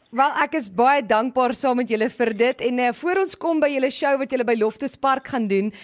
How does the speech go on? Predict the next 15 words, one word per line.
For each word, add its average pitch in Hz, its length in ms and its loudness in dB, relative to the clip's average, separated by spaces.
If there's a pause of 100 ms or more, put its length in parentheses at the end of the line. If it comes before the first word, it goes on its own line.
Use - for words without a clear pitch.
(180)
kom 359 160 0
ons 392 160 0
gesels 320 340 2
gou. 311 140 2
Julle 294 300 2
het 330 180 -2
vir 320 80 -2
julle 277 240 2
'n 247 80 -4
kantoor 262 480 0
in 247 60 0
die 254 100 -2
Kaap 247 400 2
<laughs> 277 80 4
aangeskaf. - 880 -4